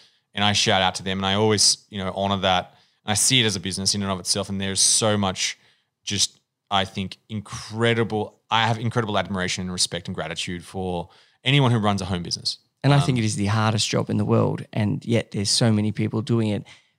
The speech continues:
Speaker 2: who are largely uncelebrated for the, for the, you know, for the,
Speaker 1: I agree.
Speaker 2: imagine
Speaker 1: I
Speaker 2: your
Speaker 1: agree.
Speaker 2: job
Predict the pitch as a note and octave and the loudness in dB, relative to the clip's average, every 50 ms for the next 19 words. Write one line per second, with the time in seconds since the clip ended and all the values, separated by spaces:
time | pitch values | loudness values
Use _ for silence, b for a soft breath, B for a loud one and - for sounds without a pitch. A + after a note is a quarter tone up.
0 | b - - A#2 A2 G2+ G#2 A2 A#2 A#2 A2+ A2+ A2 - - A2+ G#2+ G#2 G#2 G#2 | b -2 2 2 4 4 6 6 6 6 6 4 2 0 0 0 0 0 0 0
1 | G#2 G#2 - A#2 A2 G#2+ G#2+ A2 G#2+ G#2 G#2+ G#2+ G#2+ - - - A2+ A2 - - | 0 0 0 0 0 -2 -2 -2 -2 -4 -4 -4 -6 -8 -8 -6 -6 -4 -4 -6
2 | - - D3 - b b b b b b b - - A#2 A2+ A2 A2 G#2 G2+ G2+ | -6 -8 -10 -12 b b b b b b b -8 -4 -2 -2 0 0 -2 -2 -2
3 | G#2 - - _ - - _ _ _ - C3+ A#2+ G#2 - - - - A#2 A2 A#2 | -4 -6 -8 _ -18 -20 _ _ _ -10 -6 -4 -4 -4 -2 0 0 2 2 2
4 | A#2 - - C#3 - - D#3+ - C#3+ G2 - - - G2 - F3 F#3+ A3 A#3 B3 | 0 0 0 -2 -2 -2 -2 -2 -2 -2 -4 -8 -4 2 4 6 6 6 6 6
5 | - G#3+ F3 C3+ B2 - B B B B - G#2+ C3+ E3 G3 G#3+ G3+ C3 F3 D#3+ | 6 6 6 6 4 2 B B B B 4 6 8 8 8 8 6 6 6 6
6 | C3 A#2 A2+ A2 - | 8 6 6 4 0